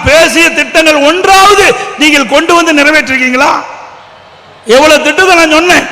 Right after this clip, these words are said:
இன்னும் நிறைய இருக்குது. கிட்டத்தட்ட ரெண்டு மணி நேரம் ஆகும் நான் சொல்லி முடிக்கிறதுக்கு.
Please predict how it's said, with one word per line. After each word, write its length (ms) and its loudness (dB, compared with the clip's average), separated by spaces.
இன்னும் 280 2
நிறைய 300 2
இருக்குது. 280 -2
கிட்டத்தட்ட 420 -2
ரெண்டு 220 -2
மணி 220 0
நேரம் 240 2
ஆகும் 220 -4
நான் 200 -4
சொல்லி 180 -2
முடிக்கிறதுக்கு. 540 -6